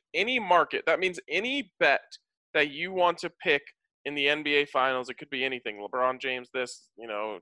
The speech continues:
Duncan Robinson threes, uh, Jimmy Butler points, anything. You can get a two hundred percent profit boost on that, uh, which is gonna make it a nice, juicy bet for you. So whatever you want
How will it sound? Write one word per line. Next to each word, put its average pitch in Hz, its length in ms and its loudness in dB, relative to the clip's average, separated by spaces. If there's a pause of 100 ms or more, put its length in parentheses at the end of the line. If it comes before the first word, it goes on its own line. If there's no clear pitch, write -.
(100)
Duncan 135 300 -6
Robinson 131 640 -2
threes, 120 560 -8
uh, 107 300 -2 (420)
Jimmy 180 220 0
Butler 160 380 2
points, 180 640 0
anything. 143 520 -2 (340)
You 165 80 -12
can 170 100 -10
get 165 80 4
a 156 80 0 (200)
two 226 220 -4
hundred 190 460 0
percent 165 340 -2
profit 147 480 2
boost 143 300 -6
on 135 220 0
that, 127 220 0 (440)
uh, 107 240 4
which 113 240 -4
is 131 100 -16
gonna 123 260 -2
make 123 200 -4
it 127 80 -4
a 117 60 -4
nice, 131 420 -2
juicy 123 440 -10
bet 117 300 0
for 127 100 -12
you. 113 280 -8 (320)
So 123 320 2
whatever 156 400 4
you 214 220 -2
want 185 380 4